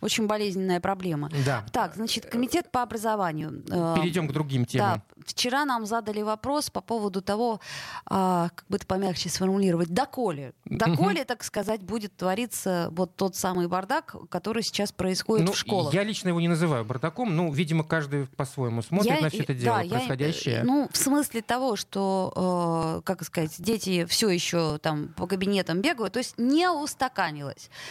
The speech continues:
Speaker 2: Ковидные
Speaker 1: А.
Speaker 2: ограничения еще не, не снимают полностью.
Speaker 1: Значит,
Speaker 2: Их
Speaker 1: да.
Speaker 2: сняли только частично.
Speaker 1: Но, насколько я понимаю, комитет по образованию нам что ответил? Практически ничего нам не ответил.
Speaker 2: Ничего. По, по, по поводу,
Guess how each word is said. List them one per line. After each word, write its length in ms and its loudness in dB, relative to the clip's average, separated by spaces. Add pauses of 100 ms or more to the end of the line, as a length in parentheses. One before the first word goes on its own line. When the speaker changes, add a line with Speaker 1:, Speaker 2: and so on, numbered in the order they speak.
(600)
Speaker 2:
Ковидные 400 4
Speaker 1:
А. 40 2
Speaker 2:
ограничения 440 0
еще 180 2
не, 260 2
не 160 2
снимают 520 2 (400)
полностью. 640 0
Speaker 1:
Значит, 280 2
Speaker 2:
Их 60 -2
Speaker 1:
да. 140 4
Speaker 2:
сняли 320 2
только 340 -2
частично. 640 -2
Speaker 1:
Но, 240 4
насколько 400 -2
я 140 2
понимаю, 440 2
комитет 400 -2
по 120 0
образованию 640 -2
нам 160 -2
что 200 0
ответил? 520 0
Практически 1000 -2
ничего 380 2
нам 140 -2
не 120 0
ответил. 380 2
Speaker 2:
Ничего. 680 4
По, 260 0
по, 240 0
по 140 -2
поводу, 240 2